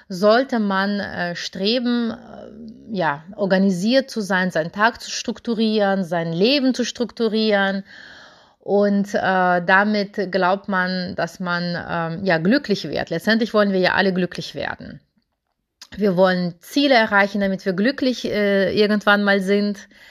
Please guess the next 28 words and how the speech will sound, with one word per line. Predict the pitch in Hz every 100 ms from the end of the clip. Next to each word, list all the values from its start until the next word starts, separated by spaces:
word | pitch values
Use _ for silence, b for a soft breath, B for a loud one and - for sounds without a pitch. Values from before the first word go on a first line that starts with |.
| B B -
Nicht | 208 -
im | 202
Hier | - 202
und | 180
Jetzt | 185 196 220
natürlich, | 269 262 277 302 269 311 349
<laughs> | -
sondern | - 285 294 254
irgendwann | - 240 233 214 208 220
mal | 220 214 208 B B B B
in | 220
der | 214 202
Zukunft, | - 277 269 247 254 - 185
wenn | 190 208 202
wir | 185 196 196 196 196
unsere | 190 185 185
Ziele | - 196
erreicht | 196 170 165 156 -
haben. | 147 127 104 - - -
So | 170
ist | 190 196
ja | 180
generell | 175 170 175 185 180
so | 175 170 160
die | 170
Einstellung | 151 165 - 165 156
unserer | 160 160 160
Gesellschaft. | 151 151 151 143 - 98 -